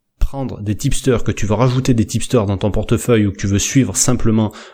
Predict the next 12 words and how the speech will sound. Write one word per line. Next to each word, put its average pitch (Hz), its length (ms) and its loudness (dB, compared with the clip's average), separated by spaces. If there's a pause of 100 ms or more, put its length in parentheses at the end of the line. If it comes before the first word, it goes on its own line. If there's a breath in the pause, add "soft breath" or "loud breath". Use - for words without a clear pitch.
(140 loud breath)
euh, 95 160 0
ton 127 220 0
premier 120 360 2
ou 101 120 0
tes - 160 2
premiers 98 260 0
tipsters, - 480 0 (720 loud breath)
imagine 139 420 4
que 127 80 4
t'es 117 280 2
le 98 120 2
patron 113 680 0